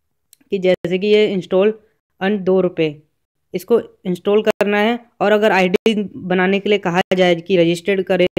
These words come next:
तो आपको वो फॉलो करना है बस। उसके बाद आपको आपके जो मनी है वो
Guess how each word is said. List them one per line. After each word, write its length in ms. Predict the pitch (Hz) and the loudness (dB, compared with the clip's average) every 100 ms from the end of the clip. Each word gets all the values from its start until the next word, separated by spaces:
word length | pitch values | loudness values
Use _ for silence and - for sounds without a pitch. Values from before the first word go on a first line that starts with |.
| 165 _ _ _ _ _ _ _ - | -8 _ _ _ _ _ _ _ 0
तो 220 | 220 233 226 220 - 180 | 2 2 0 -10 -8 -4
आपको 300 | 180 233 233 | -2 -2 -2
वो 200 | 185 220 | 2 2
फॉलो 300 | 220 185 190 | 2 0 2
करना 360 | 180 - 170 170 | -2 -4 -4 -2
है 200 | 175 156 160 | -4 -6 -2
बस। 200 | 180 185 | 0 0
उसके 240 | 185 208 | -2 -2
बाद 200 | 190 202 - 175 | 0 -2 -2 -6
आपको 320 | 170 220 262 - _ _ _ _ - | -4 0 -2 -2 _ _ _ _ -6
आपके 380 | 175 208 - 196 | -4 -2 -2 0
जो 120 | 196 | 0
मनी 260 | 185 196 202 | 0 0 0
है 180 | 269 294 - | 0 -4 -6
वो 220 | 170 220 | -2 -2